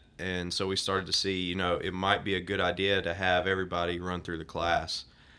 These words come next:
Um, so that was one reason, uh, to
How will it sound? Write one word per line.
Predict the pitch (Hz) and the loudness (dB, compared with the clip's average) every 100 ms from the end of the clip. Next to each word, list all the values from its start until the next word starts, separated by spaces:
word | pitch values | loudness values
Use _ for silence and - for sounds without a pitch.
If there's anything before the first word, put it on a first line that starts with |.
| - - - | -20 -20 0
Um, | 95 90 87 85 82 | 4 6 6 4 2
so | 120 | 2
that | 135 | 6
was | 143 104 | 6 6
one | 107 | 4
reason, | 98 87 90 85 - - | 4 2 0 -4 -8 -6
uh, | - 90 82 78 | 2 4 4 0
to | - 104 95 92 | -2 -2 0 0